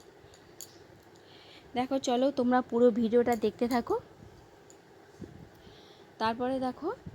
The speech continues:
এখানে আমি, উম, ওই শিলনোড়াটা আমার বাইরে থাকে তো, তাই নিয়ে এসে আদাটা আমি থেতো করে নিচ্ছি, দিয়ে আদাটা ওর মধ্যে দিয়ে দেবো, আদা সামান্য একটু নুন দিয়ে দেবো, তারপরে আমি দিয়ে দেবো ওর সঙ্গে ওইতে চিনি আর চা।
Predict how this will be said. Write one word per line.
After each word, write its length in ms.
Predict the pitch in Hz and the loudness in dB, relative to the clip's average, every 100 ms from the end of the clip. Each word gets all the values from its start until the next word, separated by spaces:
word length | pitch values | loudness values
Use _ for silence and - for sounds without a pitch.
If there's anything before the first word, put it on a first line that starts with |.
| - - - | -18 -20 -14
এখানে 300 | 226 247 240 | -10 -6 -4
আমি, 360 | 254 247 269 269 | -2 -2 -2 -2
উম, 380 | 240 226 220 220 | -4 -6 -6 -6
ওই 80 | 254 | -8
শিলনোড়াটা 760 | - 247 233 233 240 247 262 | -4 -2 0 2 4 2 0
আমার 220 | 254 269 247 | 0 0 -2
বাইরে 400 | 220 208 214 226 | 0 0 0 -4
থাকে 280 | 247 214 262 | -6 -6 -4
তো, 140 | 302 | -4
তাই 320 | 269 220 220 | -2 -2 -2
নিয়ে 260 | 220 214 220 | -2 -4 -6
এসে 220 | 214 262 | -6 -4
আদাটা 480 | 220 196 208 208 214 | -2 -2 -4 -4 -4
আমি 200 | 214 214 | -4 -6
থেতো 220 | 247 214 208 | -8 -6 -6
করে 240 | 208 208 | -4 -4
নিচ্ছি, 380 | 208 208 - 320 403 - - - - - 185 | -6 -8 -6 -4 -4 -6 -20 -20 -20 -14 -8
দিয়ে 220 | 214 226 | -4 -2
আদাটা 400 | 208 190 196 214 208 | -2 -4 -4 -2 -2
ওর 100 | 202 | -2
মধ্যে 340 | 208 190 233 | -6 -4 -4
দিয়ে 180 | 196 196 | -2 -4
দেবো, 140 | 233 | -2
আদা 440 | 220 190 180 214 262 | -4 -2 -2 -2 -2
সামান্য 440 | - 208 202 202 | -2 0 0 0
একটু 260 | 202 - 220 | -2 -2 -2
নুন 320 | 208 202 220 | 0 -2 0
দিয়ে 180 | 214 208 | 2 0
দেবো, 280 | 202 233 359 - - - - | 0 -4 -6 -8 -20 -20 -4
তারপরে 500 | 220 202 196 214 214 | 2 2 2 2 2
আমি 360 | 214 214 247 349 - - - 196 | 0 0 0 0 -2 -20 -14 -4
দিয়ে 200 | 214 202 | -2 -2
দেবো 200 | 196 233 | -2 -2
ওর 180 | 220 208 | -2 -4
সঙ্গে 340 | - 214 202 | -8 -6 -6
ওইতে 280 | - 196 226 - | -6 -4 -4 -4
চিনি 420 | - 214 214 226 | -4 -2 0 0
আর 140 | 233 226 - | 0 -2 -2
চা। 180 | 208 | 2